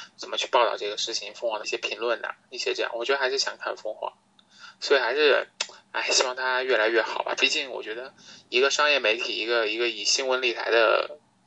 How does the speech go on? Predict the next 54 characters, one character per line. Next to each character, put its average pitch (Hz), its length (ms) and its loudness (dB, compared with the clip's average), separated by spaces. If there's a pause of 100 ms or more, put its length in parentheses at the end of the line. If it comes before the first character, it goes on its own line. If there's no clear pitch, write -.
这 - 120 -12
个 104 120 -8 (480)
电 123 160 -6
视 127 80 -12
台 107 220 0
能 110 160 -6
够 131 100 2
走 113 160 -4
到 110 120 -2
今 131 160 -4
天 135 120 -6
二 135 140 -2
十 - 140 -10
年 - 120 -4
了， - 220 -10 (560)
挺 - 180 -6
不 123 120 4
容 110 220 2
易 117 60 -6
的。 - 180 -4 (320)
在 139 140 4
如 127 200 6
今 139 220 0
一 127 40 -2
个 123 180 2
这 120 100 -2
个 113 180 4
娱 110 220 2
乐 139 200 4
至 123 240 -2
死、 - 340 -8
真 123 160 -4
人 123 140 0
秀 127 220 2
满 107 200 -4
电 123 200 0
视、 117 140 -8 (380)
满， 101 380 -6 (580)
满 107 140 0
世 127 220 0
界、 110 440 2
满 110 160 -2
世 131 140 -2
界 120 160 2
播 120 260 0
的 113 80 2
一 107 140 -4
个， 107 140 0
一 110 120 -10
个， 107 140 -4
一 107 100 -8
个 107 140 -6
时 - 180 -6
代， - 220 -2